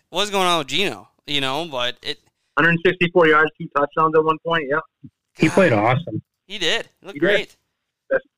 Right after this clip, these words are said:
Speaker 2: game of his career.
Speaker 1: He had five incompletions.
Speaker 3: If they didn't fumble
Speaker 1: Twenty-three
Speaker 3: at
Speaker 1: for
Speaker 3: the one
Speaker 1: twenty-eight.
Speaker 3: yard line.
Speaker 1: Yeah.
Speaker 3: I mean, they had so many opportunities. <laughs> Both
Speaker 1: And he
Speaker 3: teams.
Speaker 1: ran six times.
Speaker 3: It was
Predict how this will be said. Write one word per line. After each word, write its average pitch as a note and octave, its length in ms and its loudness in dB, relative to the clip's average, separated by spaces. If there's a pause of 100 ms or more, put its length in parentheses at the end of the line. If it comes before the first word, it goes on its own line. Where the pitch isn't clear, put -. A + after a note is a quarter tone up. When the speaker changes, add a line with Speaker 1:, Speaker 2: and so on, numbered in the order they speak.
(100)
Speaker 2:
game D3 160 4
of D#3 100 -2
his D#3+ 80 -2 (100)
career. G3+ 240 4
Speaker 1:
He D#3+ 120 -4
had E3+ 100 -2
five E3+ 640 0
incompletions. D3 640 -4
Speaker 3:
If - 60 -6
they E3+ 120 4
didn't D#3+ 220 2
fumble D3 300 2
Speaker 1:
Twenty-three C3+ 80 4
Speaker 3:
at B2+ 60 0
Speaker 1:
for B2 100 -2
Speaker 3:
the A#2+ 80 0
one B2+ 100 4
Speaker 1:
twenty-eight. B2 120 2
Speaker 3:
yard C3+ 160 0
line. A2 180 0 (640)
Speaker 1:
Yeah. G#2+ 200 -20 (1080)
Speaker 3:
I C3 60 -2
mean, C3+ 140 2
they D3 140 4
had D#3 100 0 (100)
so D3 60 2
many C#3 180 2
opportunities. B2 680 -2
<laughs> - 100 -8
Both D#3+ 160 6
Speaker 1:
And A#3 80 -4
he A3+ 80 -2
Speaker 3:
teams. A2 80 2
Speaker 1:
ran F3 200 -2
six - 280 -10
times. A2+ 400 -20 (1900)
Speaker 3:
It E3+ 60 6
was F3 100 6